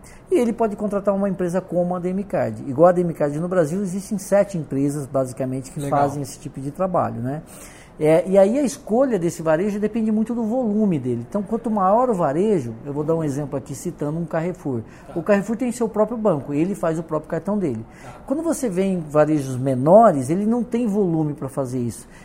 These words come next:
Speaker 1: E você precisa de volume pra estruturar e ter de pé uma operação de
Speaker 2: Ou
Speaker 1: cartão
Speaker 2: seja,
Speaker 1: de
Speaker 2: pra
Speaker 1: crédito.
Speaker 2: valer a pena também,
Speaker 1: Pra
Speaker 2: né?
Speaker 1: valer a pena.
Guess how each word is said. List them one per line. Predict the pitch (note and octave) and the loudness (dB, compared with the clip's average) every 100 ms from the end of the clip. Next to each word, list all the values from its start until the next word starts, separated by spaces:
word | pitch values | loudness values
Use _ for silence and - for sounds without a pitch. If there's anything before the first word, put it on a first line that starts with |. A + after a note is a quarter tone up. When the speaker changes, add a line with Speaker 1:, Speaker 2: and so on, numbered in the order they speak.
| - D#3+ | -12 -4
Speaker 1:
E | |
você | E3+ F#3+ A#3 | -2 -2 -2
precisa | G#3+ A3 - A3 G#3+ | -4 -6 -4 -2 0
de | G3 | 0
volume | F#3 A#3+ G3+ F#3+ G#3 G#3 | 2 4 6 4 4 0
pra | G#3 F#3+ F#3+ | -2 2 2
estruturar | F#3+ - G3+ G3+ E3+ D#3 F3 | 2 -6 -8 -4 0 2 0
e | E3+ | -2
ter | - F#3 A3 D3 | 0 2 2 0
de | D3+ | -4
pé | - D#3 E3 | -2 -2 0
uma | D#3+ | -4
operação | D#3 D3 - C#3+ | -4 -6 -4 -8
de | |
Speaker 2:
Ou | C3 | -2
Speaker 1:
cartão | F3+ D#3+ | 2 2
Speaker 2:
seja, | C3 | 4
Speaker 1:
de | |
Speaker 2:
pra | C3+ D3+ | 6 6
Speaker 1:
crédito. | E3+ | 8
Speaker 2:
valer | E3 D#3+ | 6 6
a | G3+ | 4
pena | E3+ C#3+ C#3 | 2 0 0
também, | G3 D#3 B2 | -2 -2 2
Speaker 1:
Pra | |
Speaker 2:
né? | D#3+ | 4
Speaker 1:
valer | D#3 D3+ E3+ | 6 6 6
a | |
pena. | F3+ F3 C3+ A#2 | 4 2 0 -2